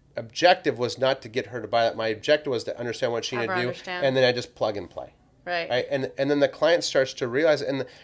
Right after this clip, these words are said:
Speaker 1: and we get very little pushback when we tell clients to do things because they know we get what they're trying to accomplish and we're working towards their end goals.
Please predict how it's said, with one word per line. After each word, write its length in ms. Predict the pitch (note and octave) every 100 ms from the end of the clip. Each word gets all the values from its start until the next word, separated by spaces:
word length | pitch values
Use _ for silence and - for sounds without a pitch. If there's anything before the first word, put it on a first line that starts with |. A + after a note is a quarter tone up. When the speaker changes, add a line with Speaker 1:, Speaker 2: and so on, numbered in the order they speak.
| -
Speaker 1:
and 160 | C3+ C#3
we 140 | G3+
get 160 | G#3 C3
very 280 | C#3 C#3+
little 180 | C#3 C3
pushback 520 | - - F3+ - A2+
when 80 | A#2
we 60 | A#2
tell 180 | - A2+
clients 300 | - A#2 -
to 60 |
do 160 | A2 A2+
things 200 | A#2+ G#2+
because 300 | B2 - A2
they 120 | A#2
know 260 | A#2 C3+ D#3
we 180 | C3+ C3
get 240 | C3 B2+
what 160 | B2 -
they're 120 | A2+
trying 240 | - A#2
to 60 | A#2
accomplish 460 | A2 A#2 A2+ A#2 B2
and 80 | A2
we're 80 |
working 360 | G#2 A2 A2 A#2+
towards 240 | - A2+
their 140 | G#2+ -
end 180 | A#2 A2+
goals. 300 | A#2 A#2+